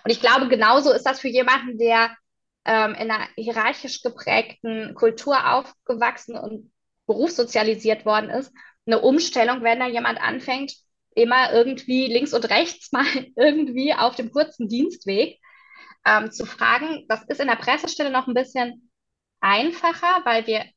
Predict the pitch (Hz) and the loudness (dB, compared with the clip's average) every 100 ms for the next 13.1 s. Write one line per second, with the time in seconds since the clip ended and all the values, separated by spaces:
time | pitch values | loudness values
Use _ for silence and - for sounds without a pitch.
0 | _ - 214 240 233 240 - 214 208 196 | _ -14 -8 -6 -6 -6 -6 -6 -6 -8
1 | - 202 247 - - 294 285 - 240 254 | -6 -6 -4 -2 0 2 0 0 0 0
2 | 277 277 - _ _ _ 226 240 277 - | 0 -10 -16 _ _ _ -2 -2 -4 -10
3 | _ _ _ _ _ - 226 208 214 233 | _ _ _ _ _ -4 -2 2 2 0
4 | 247 - 240 277 311 294 - - 262 302 | -4 -6 -4 -2 0 -4 -8 -2 -2 -2
5 | 285 277 269 247 277 - 285 302 302 - | -6 -6 -2 0 0 0 0 0 -2 -10
6 | _ _ _ - 233 233 220 214 _ _ | _ _ _ -4 0 2 0 -4 _ _
7 | - - 214 202 277 403 - - 208 196 | -12 -2 -2 0 -2 -2 -6 -8 -10 -12
8 | 262 339 - _ _ _ - 220 220 - | -10 -12 -12 _ _ _ -4 -2 -2 -2
9 | 226 233 226 214 214 190 _ _ _ _ | 0 2 4 2 -2 -10 _ _ _ _
10 | _ _ 240 220 208 202 - - - 302 | _ _ -6 -4 -6 -8 -10 -4 2 2
11 | - - - _ _ - 214 208 - 196 | 2 -12 -20 _ _ -8 -8 -8 -6 0
12 | 240 233 202 196 190 190 - 226 - - | 2 2 0 0 0 0 -6 -10 -10 -14